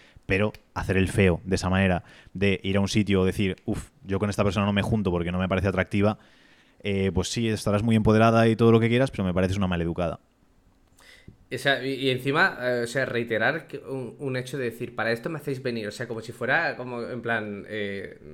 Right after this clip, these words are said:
Speaker 2: "Mi tiempo lo invierto para esto".
Speaker 1: Sí, y, y, tío, y que puedes, que no es ser, no es mentir, es ser educado, es el hecho de que no tienes por qué decir, "Y no, y es porque tienes un físico que no me gusta".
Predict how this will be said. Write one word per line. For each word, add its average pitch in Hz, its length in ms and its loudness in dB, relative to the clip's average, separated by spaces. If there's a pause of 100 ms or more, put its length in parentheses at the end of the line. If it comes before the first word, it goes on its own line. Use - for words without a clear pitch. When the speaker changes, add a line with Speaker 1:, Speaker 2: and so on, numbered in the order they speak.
(1000)
Speaker 2:
"Mi 123 200 -10
tiempo 143 300 -2
lo 165 60 -2
invierto 147 420 -2
para 127 180 4
esto". - 320 -4 (420)
Speaker 1:
Sí, 120 340 -4 (120)
y, 101 340 -2
y, 98 60 -6
tío, 120 220 6
y 107 40 4
que 101 100 2
puedes, 110 460 2 (380)
que 117 120 -2
no 113 100 2
es 147 100 2
ser, 127 180 2
no 107 460 2
es - 220 -2
mentir, 104 500 4
es 95 120 4
ser 120 220 4
educado, 104 480 4
es 90 120 0
el 101 120 2
hecho 107 180 4
de 104 100 6
que 101 100 2
no 101 120 2
tienes 110 180 -2
por 117 120 4
qué 107 60 6
decir, 104 180 2
"Y 101 60 -2
no, 104 140 -4
y 107 120 -2
es 104 80 -2
porque - 280 -2
tienes 104 340 -2
un 101 100 -4
físico 104 360 -2
que 95 140 -2
no 95 80 -2
me 87 140 -4
gusta". - 360 -2